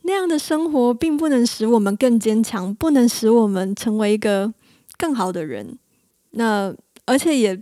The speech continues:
谈-，常常是昙花一现。其实人生再怎么样都还是需要一些目标的，不然你会很容易生病。我是指，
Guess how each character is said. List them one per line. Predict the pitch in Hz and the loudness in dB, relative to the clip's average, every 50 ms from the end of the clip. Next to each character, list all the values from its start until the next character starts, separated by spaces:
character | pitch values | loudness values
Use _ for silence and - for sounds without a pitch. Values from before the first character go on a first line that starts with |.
| - _ _ - | -12 _ _ -16
谈-， | - - 190 - - 233 - | -14 -14 -12 -12 -12 -14 -10
常 | - 254 233 | -4 -2 0
常 | 247 240 240 247 | 0 2 0 0
是 | - 302 277 | -2 -4 -6
昙 | - - - 214 202 | -4 -4 -4 -4 -4
花 | 214 208 233 220 226 | -2 -2 -2 -2 -2
一 | 220 202 202 202 | -2 -4 -6 -8
现。 | - - 233 208 190 202 226 - _ - _ _ _ - - - - - | -8 -4 -4 -4 -4 -4 -10 -12 _ -20 _ _ _ -20 -20 -20 -20 -10
其 | - - 302 | -6 -4 -2
实 | 302 359 349 | 0 0 0
人 | 320 294 247 233 233 | 2 0 0 0 0
生 | - 262 254 262 | 0 0 0 0
再 | 247 - 285 269 | 0 0 -2 -2
怎 | 233 - 208 | -2 -4 -4
么 | 190 185 202 | -4 -4 -2
样 | 226 233 233 226 | -2 -2 -2 -4
都 | 214 - 220 226 226 233 | -4 -4 -4 -4 -4 -6
还 | - - 220 196 | -8 -8 -10 -10
是 | 202 - - 233 | -8 -6 -4 -4
需 | 226 - - 220 | -4 -4 -2 -2
要 | 208 202 196 | -2 0 -2
一 | 190 | -2
些 | - 208 190 | -4 -6 -6
目 | 190 196 196 175 | -4 -4 -6 -6
标 | 208 - - 123 135 127 | -6 -6 -6 -6 -6 -8
的， | - - - - 254 240 _ _ _ _ _ _ _ _ _ _ _ | -10 -12 -12 -12 -14 -14 _ _ _ _ _ _ _ _ _ _ _
不 | - 294 | -4 0
然 | 285 262 233 214 208 | 0 2 2 0 -2
你 | 196 | -2
会 | 196 240 240 233 | -2 0 0 0
很 | 226 208 | 0 0
容 | 190 190 196 196 | -2 -2 -2 -2
易 | 208 220 | -2 -2
生 | - - - 208 202 202 214 - | -2 -4 -6 -6 -4 -6 -6 -4
病。 | - 220 202 - - 208 240 - _ _ _ _ _ _ _ _ _ _ _ _ - | -4 -4 -4 -4 -8 -10 -12 -14 _ _ _ _ _ _ _ _ _ _ _ _ -8
我 | - 226 233 | -4 -4 -2
是 | 214 254 240 | -2 -2 -4
指， | 214 - - 156 170 151 110 - 52 - | -4 -6 -10 -8 -8 -8 -10 -12 -14 -18